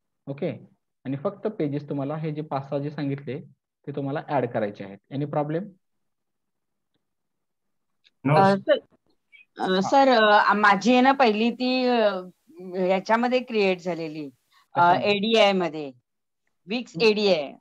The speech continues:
Speaker 1: तुम्हाला सांगितलं ना मॅडम, मग तुम्ही
Speaker 3: हा,
Speaker 1: काय
Speaker 3: ती
Speaker 1: करा?
Speaker 3: मूव, मूव केली, पण आता नवीन जेव्हा बघायला गेलं ना तर तशीच होते ती, तेच, अ, creation येते त्याचं, Weeks टाकलं की.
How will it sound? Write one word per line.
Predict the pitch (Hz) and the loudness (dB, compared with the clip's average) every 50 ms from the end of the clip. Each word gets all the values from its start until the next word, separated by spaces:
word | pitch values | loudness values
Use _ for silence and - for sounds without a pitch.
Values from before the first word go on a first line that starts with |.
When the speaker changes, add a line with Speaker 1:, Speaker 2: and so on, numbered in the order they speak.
| _ - - | _ -10 -6
Speaker 1:
तुम्हाला | 170 170 180 185 | -4 -4 -2 -2
सांगितलं | 185 185 190 190 190 185 185 151 135 | -2 -2 -2 -4 -4 -4 -4 -4 -6
ना | 120 113 | -6 -6
मॅडम, | 113 113 113 117 117 | -6 -6 -6 -6 -6
मग | 117 120 - | -6 -8 -10
तुम्ही | - - 151 - - | -10 -4 0 0 0
Speaker 3:
हा, | |
Speaker 1:
काय | - - 285 | 0 0 -2
Speaker 3:
ती | 294 | -4
Speaker 1:
करा? | 285 285 | 0 2
Speaker 3:
मूव, | 277 269 269 269 269 | 2 4 4 4 4
मूव | 254 254 262 285 294 | 2 2 2 0 -2
केली, | 262 - 269 262 277 285 277 262 269 | -2 0 2 2 2 0 -2 -4 -4
पण | 277 - 277 269 262 | -4 -4 -2 0 0
आता | 247 226 262 269 | 0 -2 -4 -4
नवीन | 269 254 226 220 240 254 269 262 240 | -2 -2 -2 -2 -4 -6 -8 -8 -8
जेव्हा | 233 269 262 254 262 | -8 -8 -6 -6 -4
बघायला | 262 262 240 226 240 247 254 | -4 -4 -4 -4 -6 -6 -6
गेलं | 254 254 262 262 269 262 | -8 -8 -8 -8 -8 -6
ना | 240 247 262 | -6 -6 -6
तर | 247 262 254 254 | -6 -8 -6 -6
तशीच | 262 254 226 - 294 311 269 277 | -6 -6 -6 -8 -10 -10 -6 -4
होते | 247 214 202 - 180 170 | -4 -4 -4 -6 -8 -10
ती, | 160 - 165 156 139 - _ _ _ _ _ _ - | -10 -10 -12 -12 -12 -14 _ _ _ _ _ _ -2
तेच, | 254 262 285 254 254 269 | -2 -2 -2 -2 -2 0
अ, | 269 254 247 240 233 - - | 0 2 2 2 0 -2 -4
creation | 226 220 208 202 202 196 196 - 185 175 170 | -2 -2 0 0 -2 -4 -6 -6 -8 -6 -6
येते | 160 151 - - - 139 135 139 139 131 _ _ _ _ _ _ - | -8 -10 -12 -12 -12 -14 -12 -14 -16 -20 _ _ _ _ _ _ -12
त्याचं, | 170 147 - - 151 147 135 135 - _ _ _ _ _ _ | -12 -12 -8 -6 -6 -6 -6 -8 -12 _ _ _ _ _ _
Weeks | 190 240 240 196 - - | 2 2 2 2 0 0
टाकलं | 254 208 190 196 190 185 175 | 2 2 2 2 2 2 2
की. | 175 175 - 165 151 147 143 | 2 0 -4 -8 -8 -8 -12